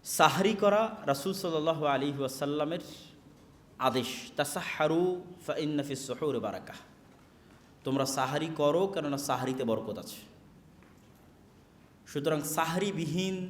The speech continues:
সিয়াম পালন করার ট্রেন্ড তৈরি করা যাবে না, এটার থেকে যে কোনো মূল্যে বের হয়ে আসতে হবে। ঘুমিয়ে ঘুমিয়ে একটু ঘুম থেকে উঠে একটু পানি পান করা, দিয়ে আবার ঘুমিয়ে যাওয়া, এর অনেক সমস্যা আছে।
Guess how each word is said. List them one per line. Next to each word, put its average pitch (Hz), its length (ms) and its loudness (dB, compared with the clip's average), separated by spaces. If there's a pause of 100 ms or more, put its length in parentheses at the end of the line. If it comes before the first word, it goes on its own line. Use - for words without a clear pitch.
(140)
সিয়াম 160 420 0
পালন 156 280 2
করার 143 280 2 (560)
ট্রেন্ড 151 400 0
তৈরি 135 200 0
করা 123 200 2
যাবে 90 200 -4
না, - 80 -14 (1700)
এটার 156 260 -2
থেকে 185 180 0
যে 196 160 4
কোনো 208 180 2
মূল্যে 170 220 2
বের 120 140 2
হয়ে 101 100 -6
আসতে - 240 -12
হবে। - 200 -18 (460)
ঘুমিয়ে 165 360 0
ঘুমিয়ে 147 340 0
একটু 147 200 -4
ঘুম 139 200 -2
থেকে 143 180 -4
উঠে 135 260 -2
একটু 135 160 -6
পানি 127 200 -4
পান 127 200 -2
করা, 120 200 -2 (640)
দিয়ে 120 120 2
আবার 135 200 4
ঘুমিয়ে 135 340 2
যাওয়া, 117 280 0 (480)
এর 120 100 -4
অনেক 196 300 2
সমস্যা 135 420 -4
আছে। - 180 -12